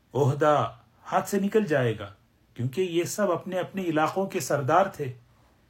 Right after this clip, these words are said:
اسلام لائیں گے تو اپنی سرداری کو قربان کرنا پڑے گا۔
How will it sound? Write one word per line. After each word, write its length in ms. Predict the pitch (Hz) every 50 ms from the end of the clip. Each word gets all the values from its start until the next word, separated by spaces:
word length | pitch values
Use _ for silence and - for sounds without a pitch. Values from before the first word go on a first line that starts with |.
| _ _ _ _ _ _ -
اسلام 440 | 113 110 - - 131 139 151 156 143
لائیں 360 | 120 117 127 147 165 170 151
گے 160 | 127 135 165
تو 280 | 170 - - 175 170 160
اپنی 240 | 147 - - 175 160
سرداری 460 | - - 127 123 123 135 135 147 165
کو 160 | 190 - -
قربان 460 | - - 156 147 143 160 190 220 214
کرنا 260 | 214 190 170 170 165
پڑے 300 | 151 143 147 135 127 120
گا۔ 200 | 120 117 117 -